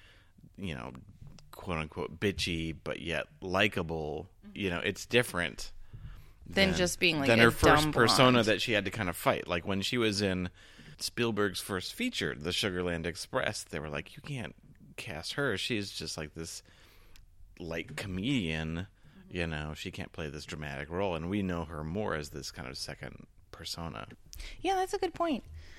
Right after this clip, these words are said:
Speaker 2: Um, this is definitely a family favorite,
Speaker 1: Yeah.
Speaker 2: uh, of my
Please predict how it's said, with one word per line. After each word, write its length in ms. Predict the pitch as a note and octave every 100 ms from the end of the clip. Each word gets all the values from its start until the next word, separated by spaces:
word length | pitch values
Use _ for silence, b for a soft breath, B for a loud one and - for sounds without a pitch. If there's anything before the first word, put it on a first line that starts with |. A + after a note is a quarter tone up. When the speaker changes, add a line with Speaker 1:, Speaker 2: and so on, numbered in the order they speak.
| B B
Speaker 2:
Um, 360 | G#3 G#3 G3+ G#3 -
this 220 | G#3+ A#3+ A#3+
is 80 |
definitely 460 | A#3+ A#3 A3+ G#3+ G3+
a 40 |
family 580 | G3+ - G3 G3 F#3+ F#3+
favorite, 800 | - - F#3 F3+ E3+ - - - - -
Speaker 1:
Yeah. 500 | F#2+ A#1 G3 F#3 F3+
Speaker 2:
uh, 20 | F3
of 80 | F3+
my 320 | F3 E3